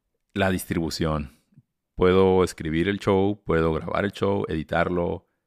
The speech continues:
ecualizarlo, tratar de que se escuche lo mejor posible, pero distribuirlo,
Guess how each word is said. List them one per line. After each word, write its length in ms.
ecualizarlo, 920
tratar 320
de 100
que 120
se 80
escuche 280
lo 80
mejor 180
posible, 340
pero 320
distribuirlo, 960